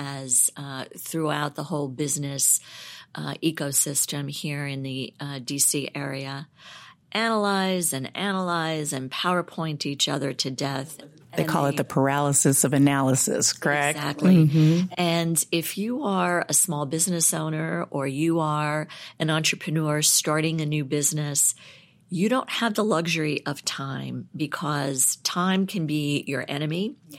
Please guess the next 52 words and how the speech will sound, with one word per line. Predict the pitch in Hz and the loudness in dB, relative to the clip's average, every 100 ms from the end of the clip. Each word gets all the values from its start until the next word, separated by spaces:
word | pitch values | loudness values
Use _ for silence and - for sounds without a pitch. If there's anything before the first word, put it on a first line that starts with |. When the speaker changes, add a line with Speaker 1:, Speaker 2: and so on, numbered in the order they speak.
| - - - - | -16 -14 -16 -6
Speaker 1:
And | 170 165 160 156 - | 0 2 2 0 0
there | 170 185 175 | 4 4 4
are | |
very | 165 - 285 330 | 2 0 2 0
few | - 254 | 2 2
decisions | 214 180 - 170 151 156 151 151 | 4 2 2 2 2 0 0 -2
that | 147 - | -2 -4
cannot | - 160 151 147 - | -4 -2 -2 -4 -4
be | 143 143 - | -4 -4 -4
undone. | 147 143 135 123 139 - - - - - - - | -6 -4 -6 -8 -8 -10 -12 -18 -20 -20 -18 -2
So | - - 165 160 160 - - | 0 2 4 4 4 2 -2
making | 160 165 196 240 302 | 0 4 4 6 4
Speaker 2:
That's | 285 | 4
Speaker 1:
a | 226 | 4
decision | 180 170 156 131 120 113 143 | 4 4 6 6 6 4 4
Speaker 2:
key. | |
Thank | 233 359 - | 2 4 6
you | 247 | 6
for | - 127 | 6 4
saying | - 143 143 143 143 | 4 4 4 6 6
that. | 139 135 | 6 2
I | 147 | 2
was, | 151 151 - - | 2 0 -4 -2
and | 160 160 | 4 6
not | 175 202 | 6 2
to | - | 0
cut | 165 151 | 2 2
you | 147 | 2
off, | 135 - | 2 0
but | 135 | 2
I | |
was | 139 - | 2 0
talking | 202 208 196 165 | 0 4 6 6
right | 196 277 | 4 4
before | 233 - 175 | 2 4 2
we | 156 147 | 4 2
came | - 156 131 131 | 4 4 6 6
in. | 123 123 127 - - - - | 6 6 4 2 -6 -6 -2
A | 143 | -2
friend | - - 156 151 147 | -2 0 2 4 6
has | 151 147 139 135 135 - | 6 6 4 2 0 0
a | 139 135 | 2 2
daughter | 127 135 127 123 123 123 | 2 2 4 4 4 4
that's | 143 127 123 - - | 4 2 2 0 0
applying | 143 - - 127 127 139 | -2 -2 2 4 4 4
to | 165 | 4
law | 139 123 117 | 4 6 4
school, | 120 - 120 | 2 2 4
and | 123 | 6
she | - 120 | 6 4
got | 135 143 | 2 4
into | 151 156 - 160 | 4 6 6 6